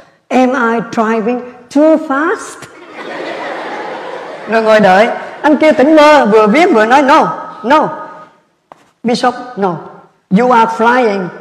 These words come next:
a little slow." Ông bay hơi chậm thôi. Rồi nó ghi miếng giấy, nó xé, nó đưa thì thôi, kết cha rồi.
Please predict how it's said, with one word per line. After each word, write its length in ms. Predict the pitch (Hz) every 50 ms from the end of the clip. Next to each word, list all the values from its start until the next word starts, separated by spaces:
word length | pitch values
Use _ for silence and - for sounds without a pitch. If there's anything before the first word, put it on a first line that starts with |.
| - -
a 80 | 190
little 340 | 190 226 247 - - 208 202
slow." 440 | 180 - - 214 208 208 208 190 180 165 - - - - - - - - - - - - - - - - - - - - - - - - - - - - - - - - - - - - - - - - - - -
Ông 200 | - 247 247 240
bay 200 | 262 233 240 233
hơi 160 | 214 247 240
chậm 260 | - - 175 185 233
thôi. 100 | 202 233 185 - - - - - - 247 254 - - - - - - - - - - - - - - - - - - -
Rồi 120 | 226 247
nó 120 | 277 320
ghi 320 | 339 302 330 349 359 359 339
miếng 300 | 339 359 381 381 381 359
giấy, 340 | 381 392 427 440 587 554 - - - - - - -
nó 100 | 339 330
xé, 440 | - - 320 339 392 403 605 571 494 - - -
nó 100 | 392 359
đưa 280 | 349 330 330 330 311
thì 80 | 226 220 190
thôi, 120 | 226 240 226
kết 260 | 226 262 262 254 -
cha 220 | 220 202 190 190
rồi. 160 | 180 165 165